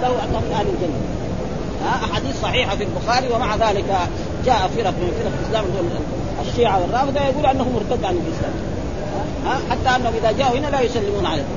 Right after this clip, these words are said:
ها؟ سمع بعض الناس يقول إنه يقول لما يسلم على الرسول: "يا حامل الأذى بين جنبيه"، بهذه العبارة. ها؟ "حامل الأذى بين"، سمعه بعض الناس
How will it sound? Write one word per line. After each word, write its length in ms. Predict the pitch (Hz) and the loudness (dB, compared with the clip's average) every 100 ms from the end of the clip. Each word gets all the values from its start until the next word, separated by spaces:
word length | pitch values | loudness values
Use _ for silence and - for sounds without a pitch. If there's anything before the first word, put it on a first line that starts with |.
| - - - | -4 -4 -2
ها؟ 200 | 180 247 240 | 0 0 0
سمع 220 | 254 220 | 0 2
بعض 220 | 208 196 185 | 2 0 0
الناس 260 | 208 247 | 2 2
يقول 180 | 208 220 - - - 208 | 2 0 0 -4 -4 -2
إنه 120 | 311 | 0
يقول 380 | 208 254 233 185 - - | 0 4 4 2 -2 -4
لما 140 | 208 | -2
يسلم 300 | 196 269 247 | 0 2 2
على 140 | 226 208 | 2 2
الرسول: 300 | 196 185 247 | 0 0 2
"يا 100 | 240 | 4
حامل 380 | 220 254 240 220 | 4 2 2 0
الأذى 360 | 208 247 226 | 0 2 2
بين 260 | 226 208 175 | 2 2 2
جنبيه"، 300 | 180 165 160 - 226 | 2 0 0 -2 0
بهذه 220 | 277 226 | 2 2
العبارة. 380 | 180 175 147 - - - - - - - - - - - - - - | 2 0 0 -2 -4 -4 -4 -6 -4 -4 -4 -4 -4 -4 -4 -2 -2
ها؟ 140 | 196 214 | -2 0
"حامل 200 | 226 240 | 2 2
الأذى 560 | 226 202 208 254 262 233 | 0 -2 0 2 4 2
بين"، 320 | 226 208 185 - | 2 0 0 0
سمعه 320 | - 240 208 190 | -2 0 0 0
بعض 140 | 208 190 | -2 0
الناس 300 | 196 254 | 0 0